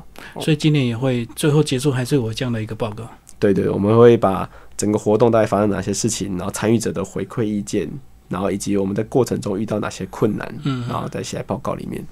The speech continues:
Speaker 2: 这样子。
Speaker 1: 就彦德，你希望参与来的这个国人的一个年龄层，你有没有期待？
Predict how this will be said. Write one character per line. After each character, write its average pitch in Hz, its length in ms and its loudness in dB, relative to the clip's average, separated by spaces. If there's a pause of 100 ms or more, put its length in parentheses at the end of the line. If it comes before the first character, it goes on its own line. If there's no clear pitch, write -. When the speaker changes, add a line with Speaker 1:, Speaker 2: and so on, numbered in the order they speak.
Speaker 2:
这 - 60 -10
样 - 80 -8 (100)
子。 - 60 -16
Speaker 1:
就 240 160 4
彦 233 160 10
德， 160 100 10
你 143 100 8
希 143 140 4
望 170 160 8
参 175 260 6
与 127 120 10
来 117 200 4
的 127 160 2
这 139 120 0
个 131 100 2
国 131 240 4
人 123 160 4
的 123 80 4
一 127 80 4
个 127 80 4
年 123 200 6
龄 123 140 4
层， 117 240 0
你 147 40 6
有 135 100 6
没 120 100 6
有 117 60 0
期 - 240 2
待？ 107 260 -4